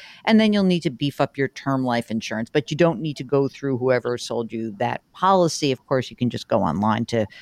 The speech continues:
Haven Life or Policy Genius. You can just do it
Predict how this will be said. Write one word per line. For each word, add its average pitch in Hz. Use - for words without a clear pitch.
Haven 117
Life 202
or 131
Policy 123
Genius. 196
You 139
can 139
just 131
do 139
it 123